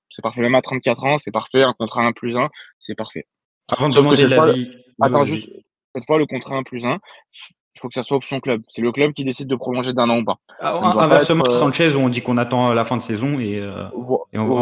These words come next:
Speaker 1: voilà.
Speaker 2: comment ça se
Speaker 1: En
Speaker 2: passe.
Speaker 1: gros, en gros, c'est le club, si le club, le, euh, trente juin, il décide de le prolonger, bah, il le prolonge et t'as rien à... le joueur a rien à dire.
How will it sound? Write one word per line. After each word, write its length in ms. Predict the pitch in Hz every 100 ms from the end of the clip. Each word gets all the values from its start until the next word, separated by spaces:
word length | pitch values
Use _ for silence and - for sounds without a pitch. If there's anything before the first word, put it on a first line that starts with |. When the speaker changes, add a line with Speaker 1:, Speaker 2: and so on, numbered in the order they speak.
| 120
Speaker 1:
voilà. 160 | 120
Speaker 2:
comment 140 | 110 123
ça 120 | 139
se 80 | -
Speaker 1:
En 20 |
Speaker 2:
passe. 140 | 120
Speaker 1:
gros, 180 | 143 175 - - -
en 100 | 120
gros, 160 | 143 180
c'est 140 | 135
le 120 | 131
club, 200 | 120 165
si 160 | 135 143
le 100 | 143
club, 320 | 143 156 143
le, 200 | 127 120
euh, 80 | 110
trente 260 | - 139 147
juin, 240 | 143 160
il 60 | 139
décide 280 | 131 -
de 80 | 143
le 60 | 135
prolonger, 480 | - 135 127 135 160
bah, 140 | -
il 60 | 127
le 100 | 147
prolonge 420 | - 135 151 170
et 80 | 135
t'as 100 | 110
rien 180 | 123 143
à... 80 | 110 _ _ -
le 100 | 120
joueur 240 | 143 139
a 80 | 120
rien 160 | 127
à 80 | 131
dire. 220 | 120 113